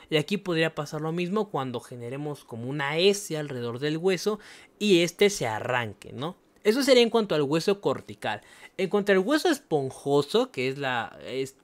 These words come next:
característico de la zona de las epífisis, va a ayudar a la elasticidad. Sin embargo, pueden existir fuerzas por aplastamiento, es decir, eh, el, el hueso que está aquí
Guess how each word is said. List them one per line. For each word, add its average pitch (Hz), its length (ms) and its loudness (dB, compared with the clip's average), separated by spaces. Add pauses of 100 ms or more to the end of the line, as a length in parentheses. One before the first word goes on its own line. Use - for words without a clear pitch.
característico 139 800 -2
de 120 100 -2
la 110 120 -8
zona 131 220 -6
de 127 100 -2
las 123 180 -6
epífisis, 208 640 -6 (340)
va 160 200 4
a - 20 6
ayudar 160 540 2
a 131 120 0
la 127 200 -2
elasticidad. 208 800 0 (320)
Sin 247 240 4
embargo, 269 580 6
pueden 226 240 2
existir 196 480 -2
fuerzas 190 640 -2
por 196 320 0
aplastamiento, 180 1400 -2
es 165 120 -4
decir, 175 500 -6 (320)
eh, 131 480 2
el, 135 180 -2
el 147 160 0
hueso 190 400 0
que 165 80 -2
está 165 320 0
aquí 214 480 -4